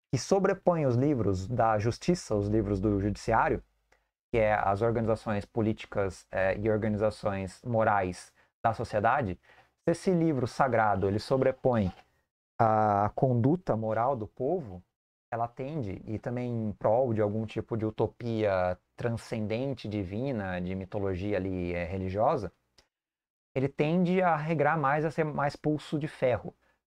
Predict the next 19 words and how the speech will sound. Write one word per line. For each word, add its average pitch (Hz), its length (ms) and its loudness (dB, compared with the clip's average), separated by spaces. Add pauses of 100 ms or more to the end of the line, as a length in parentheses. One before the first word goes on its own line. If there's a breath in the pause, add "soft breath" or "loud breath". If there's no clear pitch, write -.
(280)
Se 202 40 4
você 214 220 0
tem 202 120 -2
uma 190 300 2
divindade 139 760 2
não 127 200 -2
divina, 110 360 -2
como 110 180 -6
o 107 80 -2
budismo, 107 540 0
o 104 40 -6
budismo 127 400 -2
ele 156 120 -2
tende 151 280 -4
a 151 40 -2
ser 151 200 -6
mais 139 400 -4
harmônico, 110 560 -2
tá? 101 160 -10